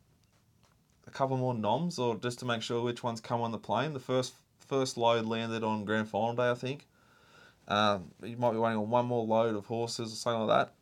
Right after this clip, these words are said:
and he's gonna clarify his positions and get confident in what he wants to say. And we might be doing a, just a one-off show on the imports. Um,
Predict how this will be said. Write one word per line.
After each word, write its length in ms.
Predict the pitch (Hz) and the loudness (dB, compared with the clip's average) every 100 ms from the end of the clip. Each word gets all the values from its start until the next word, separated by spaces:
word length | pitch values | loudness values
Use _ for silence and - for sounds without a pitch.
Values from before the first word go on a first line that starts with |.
| 104 | -4
and 100 | 104 | -2
he's 120 | 107 | -2
gonna 200 | 107 95 - | -4 -6 -10
clarify 500 | - 127 110 - 113 | 2 6 6 4 0
his 100 | 110 | 0
positions 540 | - 107 117 117 110 101 | -2 -6 -6 -4 -4 -4
and 180 | 101 | -8
get 220 | 98 104 - | -6 -8 -4
confident 420 | 120 113 117 107 | -6 -4 -4 -2
in 60 | |
what 100 | 107 | 0
he 60 | 107 | 0
wants 260 | 107 104 - | 0 -4 -6
to 60 | |
say. 300 | - 127 143 | 0 4 4
And 80 | 131 | 4
we 100 | 123 | 0
might 180 | 127 - | 0 0
be 80 | 113 | 0
doing 300 | 113 113 110 | -2 -2 -2
a, 200 | 104 101 - - - - | -4 -6 -14 -20 -20 -12
just 180 | 135 131 | -8 -4
a 40 | |
one-off 360 | 117 120 113 120 | 2 4 4 0
show 420 | - 117 117 98 | 2 2 2 0
on 120 | 113 | -2
the 100 | 113 | -4
imports. 540 | 123 131 147 151 - - _ - - - - - | -4 -2 -2 -2 -8 -16 _ -20 -20 -20 -20 -8
Um, 360 | 98 98 98 | -2 0 0